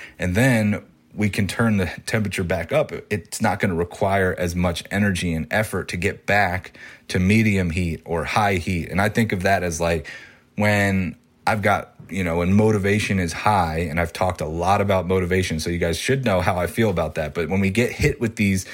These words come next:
you know, periods of high motivation, that's, like, the high heat. But that's not our normal operating procedure. Our normal should be somewhere around medium heat where we're consistent,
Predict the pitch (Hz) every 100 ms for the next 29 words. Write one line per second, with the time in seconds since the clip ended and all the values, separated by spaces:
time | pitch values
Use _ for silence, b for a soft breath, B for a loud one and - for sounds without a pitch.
0 | B B 110 92 - 113 117 104 90 80
1 | 101 104 101 98 82 98 113 107 87 82
2 | B B 101 113 - 98 82 87 95 90
3 | 85 113 87 B B B _ 110 101 117
4 | 117 127 120 98 90 98 107 101 90 73
5 | 64 _ - 101 104 95 90 87 78 78
6 | - 113 113 87 80 90 92 107 127 113
7 | 98 87 98 85 90 95 90 - 101 98
8 | 92 85 85 82 82 113 120 98 92 80
9 | 95 82 85 82 80 - 82 - 180 185
10 | - 87 85